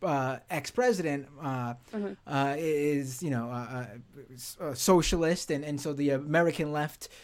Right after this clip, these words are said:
Speaker 1: you know, talks about him a lot and how he's been a great president over there, sort of, you know, heralds him as a, a hero to the broader interna-, international left.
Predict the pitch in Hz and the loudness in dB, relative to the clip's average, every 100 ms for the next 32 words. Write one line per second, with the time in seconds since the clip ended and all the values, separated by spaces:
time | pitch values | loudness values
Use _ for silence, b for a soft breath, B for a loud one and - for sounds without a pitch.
0 | b b b 127 143 127 120 - - 139 | b b b 0 0 0 -8 -10 -4 -2
1 | 131 139 135 147 156 202 277 196 135 127 | -2 -2 0 0 0 2 4 4 2 0
2 | 120 123 123 123 123 120 127 127 123 147 | -2 -2 -2 -2 -4 -4 -4 -2 2 2
3 | 190 208 180 165 139 127 120 117 113 143 | 4 4 4 0 0 0 -2 -2 -4 -4
4 | 123 143 120 131 151 147 135 139 131 131 | -4 -4 -4 -2 -2 -2 -2 -2 -2 -2
5 | 127 123 B B 143 135 190 190 165 151 | -4 -6 B B -4 0 6 8 8 6
6 | 147 156 151 - 147 147 143 147 147 147 | 2 -2 -2 4 6 6 6 0 0 0
7 | 156 - 156 151 185 190 160 127 127 110 | -2 -2 -2 2 2 2 0 -4 -4 -8
8 | - - | -16 -20